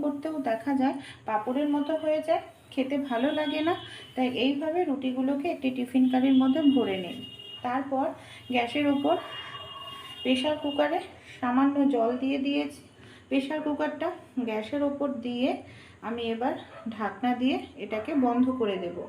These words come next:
এক মিনিটের জন্য এটাকে রেখে দেব হাই ফ্লেমে। যখন আওয়াজ হবে, তখন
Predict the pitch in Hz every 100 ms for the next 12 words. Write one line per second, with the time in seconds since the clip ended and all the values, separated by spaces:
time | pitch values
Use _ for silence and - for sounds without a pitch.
0 | - - - - 262 269 285 294 302 302
1 | 302 277 302 294 330 403 - - 226 240
2 | 254 294 359 - 240 247 294 269 294 339
3 | 359 240 226 254 269 277 294 370 - -
4 | - 254 277 311 330 262 233 262 262 302
5 | 330 370 - - 240 240